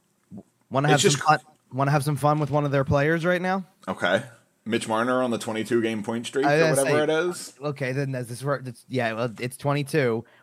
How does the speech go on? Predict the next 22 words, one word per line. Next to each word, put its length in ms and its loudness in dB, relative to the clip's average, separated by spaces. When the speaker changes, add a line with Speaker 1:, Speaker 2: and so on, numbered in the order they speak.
Speaker 1:
When 160 0
was 100 0
the 60 2
last 200 4
time 140 4
he 80 -2
didn't 220 0
have 100 0
a 60 -4
point? 340 -8
Speaker 2:
Was 160 -2
Speaker 1:
You 60 2
Speaker 2:
it 40 4
Speaker 1:
know 100 6
Speaker 2:
against 140 4
Speaker 1:
what, 60 0
Speaker 2:
the 60 -4
Speaker 1:
dude? 60 2
Speaker 2:
Flyers? 600 -2
Speaker 1:
No. 300 -2
Speaker 2:
Oh, 280 4
okay. 300 -4